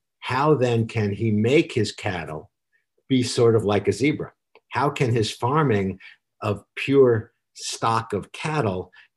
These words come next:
do to the landscape what the mixture does to the landscape? And that, that's where intensified rotational grazing, bunch grazing, um, fits in. We call it holistic grazing 'cause different farmers do different things, but we've done some experiments on that.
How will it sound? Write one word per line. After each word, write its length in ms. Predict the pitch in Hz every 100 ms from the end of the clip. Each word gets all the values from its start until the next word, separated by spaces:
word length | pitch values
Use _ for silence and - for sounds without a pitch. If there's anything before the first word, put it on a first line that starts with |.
| _ _
do 180 | 135 147
to 160 | 143
the 120 | 110 101
landscape 640 | 113 117 117 - 92 -
what 160 | 101 98
the 80 |
mixture 520 | 95 107 123 - 98 80
does 300 | 87 82 -
to 120 | -
the 80 | 82
landscape? 600 | 85 82 80 - 85 82
And 120 | 110
that, 280 | 143 151 - - -
that's 400 | 131 147 143 -
where 260 | 120 113 110
intensified 960 | 104 - 117 110 107 - 107 104 95
rotational 800 | 95 85 - 107 107 - 98 87
grazing, 640 | 82 92 92 90 92 87 80 - _
bunch 260 | 104 104 -
grazing, 600 | 101 92 87 92 87 78 80
um, 380 | 92 85 82
fits 300 | - 95 110
in. 200 | 120 73 - - - -
We 120 | 139
call 220 | 160 151
it 60 | 123
holistic 440 | 120 127 127 143
grazing 420 | 135 135 135 131
'cause 180 | 110 98
different 360 | 117 117 113 113
farmers 340 | 107 107 104
do 140 | 101
different 360 | 87 101 104 101
things, 380 | 107 107 117 - - -
but 80 | 151
we've 140 | 208
done 120 | 214 214
some 140 | 180
experiments 540 | - - 143 120 110
on 120 | 98 87
that. 240 | 80 -